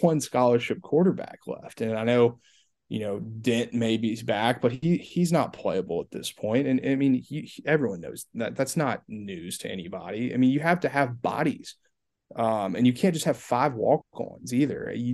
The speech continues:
you have to have scholarship quarterbacks. And the, the biggest issue is it's gonna be incredibly difficult to, to find a kid to just come in and not only a, a, a guy, but, you know, a guy who could play for you if he had to from the portal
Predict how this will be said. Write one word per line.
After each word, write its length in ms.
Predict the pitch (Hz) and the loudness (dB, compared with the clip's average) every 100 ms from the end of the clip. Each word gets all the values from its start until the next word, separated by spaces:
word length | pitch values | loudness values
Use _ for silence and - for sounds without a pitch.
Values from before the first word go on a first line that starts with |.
| 139 | -2
you 160 | 139 | -2
have 140 | 139 180 | 0 4
to 80 | 165 | 4
have 120 | 123 | 4
scholarship 400 | - 135 120 - | 4 4 4 0
quarterbacks. 640 | - 160 135 90 95 - | 4 4 4 -2 -8 -2
And 220 | 117 110 - - _ _ - | 0 0 -6 -20 _ _ -2
the, 100 | 127 | 0
the 120 | 120 | 2
biggest 440 | 117 - 196 190 123 | 6 6 8 6 4
issue 260 | 117 127 | 4 4
is 80 | 117 | 4
it's 200 | 113 117 | 2 0
gonna 160 | - 175 | 2 4
be 100 | 127 | 4
incredibly 640 | 85 - 110 135 160 95 | 0 -6 0 2 2 -2
difficult 600 | - 120 156 - 104 95 | -8 -6 -4 -2 -4 -4
to, 200 | 104 87 _ | -10 -10 _
to 120 | - 92 | -12 -10
find 440 | - 107 127 165 | -4 0 2 2
a 40 | |
kid 280 | 120 - 110 | 0 -2 -2
to 100 | 113 | -4
just 280 | 113 113 - | -6 -6 -4
come 260 | - 117 120 | 0 4 4
in 420 | 120 120 117 - _ _ _ _ - | 4 4 2 -2 _ _ _ _ -4
and 160 | 127 120 | 2 6
not 140 | 185 | 8
only 180 | 220 175 | 10 8
a, 80 | 113 - | 6 -2
a, 240 | 110 123 - | -6 -6 -8
a 80 | 101 | -10
guy, 520 | 107 104 107 165 143 | -6 -2 2 4 4
but, 240 | 113 110 101 - | 2 0 -4 -6
you 100 | 123 | -4
know, 300 | 113 104 101 | -2 -2 -6
a 80 | 123 | -4
guy 260 | 123 131 196 | 0 2 4
who 100 | 185 | 4
could 200 | 123 - | 2 -4
play 320 | - 107 185 | -4 2 2
for 300 | 185 107 92 | 2 -2 -2
you 200 | 87 87 | -2 -6
if 140 | 87 | -6
he 80 | 107 | -8
had 320 | 98 95 95 | -6 -4 -4
to 380 | - 104 87 82 _ | -6 -6 -6 -8 _
from 200 | - 156 | 2 4
the 80 | 127 | 4
portal 440 | - 151 196 - | 4 4 4 2